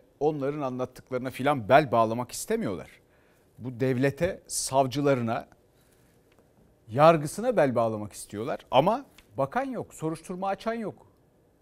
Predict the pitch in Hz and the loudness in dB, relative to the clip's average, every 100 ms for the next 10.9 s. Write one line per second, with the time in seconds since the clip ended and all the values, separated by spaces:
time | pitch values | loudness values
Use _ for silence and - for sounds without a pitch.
0 | _ _ - 139 156 156 160 196 233 202 | _ _ -4 2 2 2 -6 -6 -4 -2
1 | 143 123 113 107 - 123 120 107 107 - | 0 0 -2 -6 -2 0 0 -2 -8 -16
2 | - 104 131 185 - 160 208 - 165 156 | -12 -10 -8 -4 -2 0 -2 -6 -6 -4
3 | 202 247 269 160 - _ _ _ _ _ | -4 -4 -8 -10 -12 _ _ _ _ _
4 | _ _ - 180 - 175 165 170 202 160 | _ _ -6 -6 -6 -10 -4 0 0 -2
5 | 185 - _ _ _ - 143 160 185 185 | -6 -12 _ _ _ -12 -8 -6 -6 -8
6 | 147 135 151 175 165 151 147 147 165 - | -10 -2 0 0 -2 -2 -4 -8 -8 -6
7 | 127 - _ _ _ _ _ _ _ _ | -8 -10 _ _ _ _ _ _ _ _
8 | _ _ _ _ _ _ _ _ _ - | _ _ _ _ _ _ _ _ _ -8
9 | 123 131 127 170 - 160 160 160 143 131 | -4 -4 -6 -8 -6 -2 0 0 -2 -2
10 | 123 117 117 120 113 123 110 123 | -4 -6 -6 -6 -8 -8 -8 -8